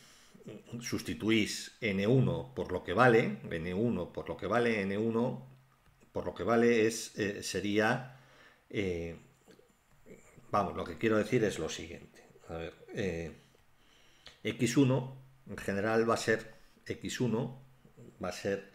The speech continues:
en equilibrio es uno, pero en general va a ser D C por N uno, que es lo que estamos haciendo aquí. Y X dos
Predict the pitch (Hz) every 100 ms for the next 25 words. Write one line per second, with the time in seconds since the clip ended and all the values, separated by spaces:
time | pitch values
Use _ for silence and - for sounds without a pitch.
0 | _ _ _ - 87 - 104 90 85 -
1 | 147 131 - 92 82 90 - 90 - 82
2 | 90 101 110 104 110 107 101 92 95 -
3 | 110 123 - - _ _ _ _ _ _
4 | _ _ _ _ _ _ - _ - 117
5 | 117 - - - 107 92 127 131 - -
6 | - - _ _ _ - 92 76 85 -
7 | 76 - 80 78 - - - 76 78 123
8 | 107 - - - - - 85 - 92 90
9 | 113 120 - -